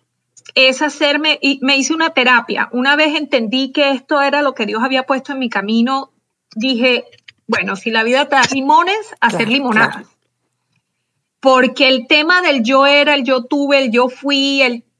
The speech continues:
Speaker 1: o sea, eso aquí no iba a funcionar. Aquí yo me tenía que enfocar en comenzar y saber que tenía que demostrarme a mí misma y a quienes me contrataran que era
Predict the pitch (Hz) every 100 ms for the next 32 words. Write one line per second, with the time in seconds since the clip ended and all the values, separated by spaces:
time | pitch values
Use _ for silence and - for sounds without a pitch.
0 | _ - 240 - 285 311 311 349 330 302
1 | 294 294 254 226 - - - - _ -
2 | 220 220 285 294 302 302 302 - 240 233
3 | 240 247 294 247 233 - 233 285 320 277
4 | 277 233 226 202 220 214 277 _ _ _
5 | _ _ _ - _ 254 254 254 226 220
6 | 220 294 302 247 233 277 277 247 233 -
7 | 220 220 233 269 - 240 214 233 269 330
8 | 330 403 392 311 233 226 233 208 202 214
9 | 220 214 220 214 214 214 349 381 _ 277
10 | 233 226 277 -